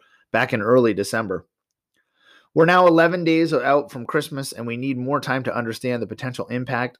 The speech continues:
of that event, plus another ten days or so to see the full impact of New Year's Eve,"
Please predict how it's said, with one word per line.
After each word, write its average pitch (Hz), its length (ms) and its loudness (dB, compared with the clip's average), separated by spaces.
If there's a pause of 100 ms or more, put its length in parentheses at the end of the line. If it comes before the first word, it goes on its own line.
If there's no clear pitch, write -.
of 139 160 2
that 110 180 2
event, 120 380 -2 (180)
plus 131 460 -4
another 117 340 0
ten 113 240 -6
days 113 240 -2
or 101 80 -4
so 104 240 0
to 98 80 0
see 107 200 -4
the 95 100 -6
full 127 360 0
impact 104 400 -4
of 95 80 -8
New 101 120 -6
Year's 98 340 -4
Eve," 95 280 -2